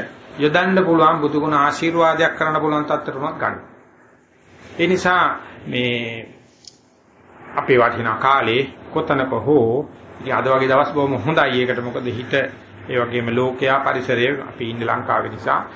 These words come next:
ඒ පැත්තට යෙදිලා ඉන්න වෙලාවදී මතක තියාගන්න ඕනේ මේ බුදු ගුණයේ අපි ගත්තේ අරහන් ගුණයේ තියෙන මේ, අ,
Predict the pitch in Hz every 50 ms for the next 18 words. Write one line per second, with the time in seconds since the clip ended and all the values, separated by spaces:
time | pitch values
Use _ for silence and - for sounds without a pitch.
0 | - - - 165 170 170 180 175 165 - 160 147 143 143 143 160 156 151 143 131
1 | 131 135 127 120 120 120 131 - 165 160 151 135 143 135 135 - 151 135 127 120
2 | 117 113 113 110 110 110 107 110 127 160 220 247 - - - - - - - -
3 | 139 127 120 117 113 139 156 147 156 143 - 151 175 196 214 160 123 117 117 120
4 | 143 196 208 - - - - - - - - - 131 117 127 123 127 113 110 -
5 | - 113 110 117 123 117 117 117 110 110 127 147 175 180 135 117 113 117 143 196
6 | 247 - - - - - - - - - - - 175 170 170 170 160 160 156 156
7 | 151 143 139 131 120 - - - - - - - - - - 135 131